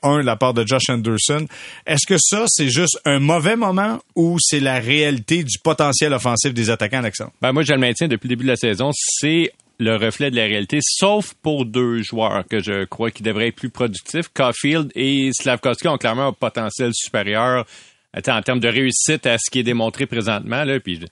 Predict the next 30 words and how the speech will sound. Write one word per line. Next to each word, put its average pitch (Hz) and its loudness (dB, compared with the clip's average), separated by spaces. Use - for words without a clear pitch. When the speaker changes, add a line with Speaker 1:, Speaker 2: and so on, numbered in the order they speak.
Speaker 2:
leurs 101 -4
taux 127 0
sont 92 -4
super 104 -4
faibles, 117 -4
là, 123 -2
leurs, 110 -2
leurs 131 0
pourcentages 139 0
sont 139 0
anormalement 120 0
faibles, 120 -6
là, 113 -2
de 98 -6
réussite. 98 -4
Ben, 127 0
eux, 180 4
je - -6
pense 147 2
qu'ils 123 -2
ont - 0
vraiment 98 0
un 104 -2
potentiel 104 -4
plus 113 -6
élevé 90 -4
que - -14
ça. - -8
Les 151 0
autres, 160 0